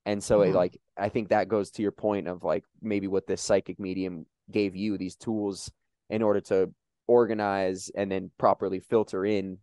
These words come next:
Speaker 1: the experiences that you want to come in.
Speaker 2: Oh, absolutely. And it really opens your eyes to the ethics of being a psychic medium. So a lot of people think that when they first meet me and they find out what I do, they go, "Oh, don't read me." And it's like,
Speaker 1: <laughs>
Speaker 2: for one, I don't have permission to read you.
Speaker 1: Right.
Speaker 2: Okay.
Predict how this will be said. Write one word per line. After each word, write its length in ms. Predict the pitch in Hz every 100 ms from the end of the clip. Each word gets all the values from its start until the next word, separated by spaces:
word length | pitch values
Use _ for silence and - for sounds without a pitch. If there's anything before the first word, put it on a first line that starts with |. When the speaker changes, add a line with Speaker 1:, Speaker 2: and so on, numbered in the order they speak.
| -
Speaker 1:
the 80 |
experiences 540 | 101 - 107 98 - 92
that 120 | 95
you 240 | 92 107 107
want 320 | 92 78 67
to 80 | -
come 220 | 101 87
in. 200 | 73 73 _ _ _ _ _ _ _ _ 247 -
Speaker 2:
Oh, 120 | 294
absolutely. 640 | 339 339 320 269 349 269
And 80 | 240
it 180 | 226 190
really 280 | 247 349 392
opens 380 | 151 - 262 254
your 120 | 214
eyes 440 | 190 208 226 - -
to 320 | 220 226 240
the 260 | 220 - 226
ethics 720 | 220 220 330 381 - - - - - -
of 120 | 208
being 200 | 214 233
a 40 | 220
psychic 460 | 220 214 208 -
medium. 560 | 180 220 156 135 - - - - - -
So 180 | 254
a 20 | 247
lot 180 | 226
of 80 | 359
people 320 | 359 294 269
think 380 | 269 247 240 233
that 160 | 190 -
when 100 | 202
they 120 | 202
first 340 | 226 233 -
meet 240 | 226 233 208
me 100 | 226
and 100 | 214
they 100 | 190
find 260 | 196 208
out 140 | 220 -
what 80 | 202
I 120 | 190
do, 340 | 190 185 196
they 120 | 214
go, 240 | 208 185 -
"Oh, 160 | 226 240
don't 220 | 269 220
read 280 | 220 233 240
me." 240 | 175 160 -
And 100 | 214
it's 160 | 214
like, 240 | 233 214 -
Speaker 1:
<laughs> 440 | 131 - - - -
Speaker 2:
for 100 | 240
one, 300 | 294 427 381
I 100 | 294
don't 160 | 214
have 220 | 262 240
permission 580 | - 214 226 311 - 220
to 80 | 196
read 340 | 170 151 - -
you. 220 | 87 -
Speaker 1:
Right. 240 | 98 101 190
Speaker 2:
Okay. 420 | 196 196 214